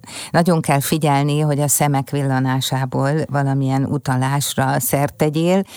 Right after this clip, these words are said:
Ö, nagyon kell figyelni, hogy, ö, hogy megértsd, hogy, hogy valószínűleg így a,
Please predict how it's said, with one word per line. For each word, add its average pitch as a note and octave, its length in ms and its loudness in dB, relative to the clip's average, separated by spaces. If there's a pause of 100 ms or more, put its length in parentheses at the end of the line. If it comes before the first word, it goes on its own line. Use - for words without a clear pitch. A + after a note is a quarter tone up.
(280)
Ö, D3 220 2
nagyon D#3+ 360 2
kell C#3 200 0
figyelni, D3 640 0
hogy, D3+ 340 0
ö, D3 260 2 (320)
hogy C#3+ 120 0
megértsd, C#3 520 0
hogy, C3+ 240 -2 (220)
hogy C#3+ 160 2
valószínűleg D3 840 2
így C#3 240 -2
a, C3+ 220 2